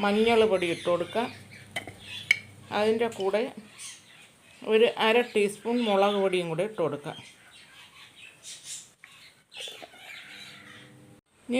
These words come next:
ഇതിലേക്ക് ഒരു മൂന്ന് കാന്താരി മുളകും രണ്ടല്ലി വെളുത്തുള്ളിയും കൂടി ഇട്ട് കൊടുക്കുക. ഒരു അര ടീസ്പൂൺ ജീരകം ഇട്ട് ഒന്ന്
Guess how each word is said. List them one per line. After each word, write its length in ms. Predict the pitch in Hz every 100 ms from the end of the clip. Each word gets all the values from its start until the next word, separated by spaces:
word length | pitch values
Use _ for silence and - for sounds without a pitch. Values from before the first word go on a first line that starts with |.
| 247
ഇതിലേക്ക് 400 | 220 220 208 233 226
ഒരു 100 | 240 214
മൂന്ന് 340 | 202 214 226 233 196
കാന്താരി 520 | 185 190 208 208 208 196
മുളകും 320 | 175 185 247 - - - - -
രണ്ടല്ലി 460 | 220 233 233 196 226 220
വെളുത്തുള്ളിയും 560 | 196 202 220 208 190 165
കൂടി 120 | 214
ഇട്ട് 120 | 220
കൊടുക്കുക. 320 | 165 127 117 - - - - - - - - - - - - - - - - - - - 220
ഒരു 140 | 233 - - - 214
അര 120 | 214 226 226
ടീസ്പൂൺ 380 | 196 202 226 247 196
ജീരകം 500 | 202 196 175 143 - - - - - - - - - - _ - - - - _ _ _ - _ _ - - - - - - - - - - _ - - - - - - - - - 233 208
ഇട്ട് 260 | 208 233 294 - 214
ഒന്ന് 180 | 214